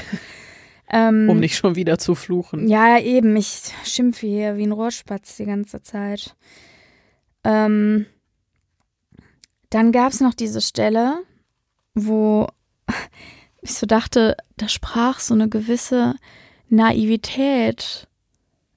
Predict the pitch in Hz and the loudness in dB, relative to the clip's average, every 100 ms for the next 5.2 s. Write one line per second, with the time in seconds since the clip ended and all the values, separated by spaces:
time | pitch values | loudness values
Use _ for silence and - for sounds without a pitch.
0 | _ 226 214 214 - 226 208 220 220 214 | _ 0 2 0 -2 -6 -2 0 2 2
1 | 214 214 226 240 _ _ _ _ _ _ | 2 0 -2 -6 _ _ _ _ _ _
2 | _ _ _ _ _ 240 233 233 - 233 | _ _ _ _ _ 0 2 -2 -6 2
3 | 233 220 - 226 254 294 277 - 262 269 | 4 2 0 0 2 2 -2 0 0 0
4 | - 220 208 202 202 240 - - - 226 | -2 -2 0 0 0 -2 -4 -8 -4 0
5 | 226 | 0